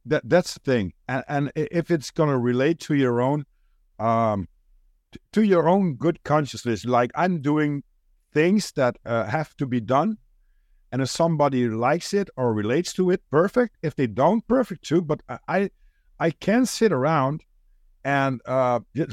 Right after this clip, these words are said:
let me say, just basically drink, uh, sniff, smoke, and, and jerk off all the time and,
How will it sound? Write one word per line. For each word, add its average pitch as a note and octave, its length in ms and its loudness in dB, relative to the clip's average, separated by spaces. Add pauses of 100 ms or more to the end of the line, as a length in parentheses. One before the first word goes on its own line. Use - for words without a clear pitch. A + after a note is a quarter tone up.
let D#3 200 0
me D3 100 0
say, D#3 280 2
just A#2+ 280 -4 (160)
basically C#3 420 0
drink, D#3+ 500 0 (440)
uh, C3+ 260 0
sniff, D#3+ 380 -2
smoke, D3+ 520 -2
and, C#3 220 -2
and C3+ 200 -4
jerk C#3+ 320 2
off E3+ 220 2
all C#3 160 -2
the A#2+ 100 -4
time B2+ 340 0
and, C3+ 180 -4